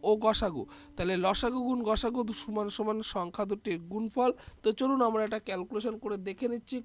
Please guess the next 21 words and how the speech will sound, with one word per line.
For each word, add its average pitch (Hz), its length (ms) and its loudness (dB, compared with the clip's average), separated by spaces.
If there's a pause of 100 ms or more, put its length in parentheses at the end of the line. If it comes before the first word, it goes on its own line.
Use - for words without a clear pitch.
কোন 202 200 -2
উত্তরটা 185 340 -8 (140)
সঠিক 202 280 -8 (100)
উত্তর 233 280 -4
হবে। 247 160 4 (420)
আর 180 60 -4 (200)
আপনারাও 226 380 -2 (100)
প্রত্যেকে 226 480 -2 (440)
একে 220 260 -4
একে 214 220 -4
যারা 196 220 0
ক্যালকুলেশন 196 540 0 (140)
করছেন, 208 320 2 (220)
তারা 160 260 4
আপনারা 180 280 0 (600)
পোস্ট 220 260 8
করবেন। 240 260 8 (320)
তাহলে 226 200 4 (260)
এলসিএম 247 800 8 (240)
গুণ 247 160 4 (260)
এইচসিএফ 233 840 6